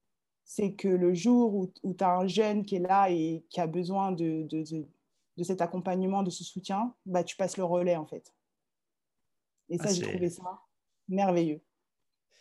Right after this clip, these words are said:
Speaker 1: Voilà.
Speaker 2: Mais, mais c'est marrant parce que, tu vois, je, moi, j'essaye d'aider les gens qui se lancent et je trouve que c'est ce qu'on doit faire, en fait. Je suis d'accord avec lui.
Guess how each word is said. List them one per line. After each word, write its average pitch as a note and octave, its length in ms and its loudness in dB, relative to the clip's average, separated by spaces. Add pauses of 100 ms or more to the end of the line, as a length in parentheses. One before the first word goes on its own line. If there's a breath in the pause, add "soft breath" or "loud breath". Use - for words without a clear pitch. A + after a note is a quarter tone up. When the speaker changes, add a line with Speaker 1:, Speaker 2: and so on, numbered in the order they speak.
(180 soft breath)
Speaker 1:
Voilà. E3 180 -2 (140)
Speaker 2:
Mais, D3 380 8
mais C#3+ 160 6
c'est C#3 160 0
marrant C#3+ 280 6
parce D#3+ 160 -2
que, C#3 40 -2
tu - 160 -4
vois, C#3 120 6
je, A#2+ 400 4
moi, A#2+ 120 0
j'essaye C3+ 240 2
d'aider B2 220 2
les B2 120 6
gens A#2 200 0
qui - 100 -8
se - 160 -6
lancent - 460 -2 (580)
et A2 60 -2
je A2 100 0
trouve D#3 280 -4
que C3 100 0
c'est B2 220 6
ce A#2 100 -2
qu'on C3 120 0
doit C3+ 160 4
faire, A2 200 2
en F#2+ 60 -6
fait. - 340 -14
Je - 100 -16
suis A#2+ 140 -8
d'accord C3+ 300 4
avec B2 200 0
lui. G2+ 200 -8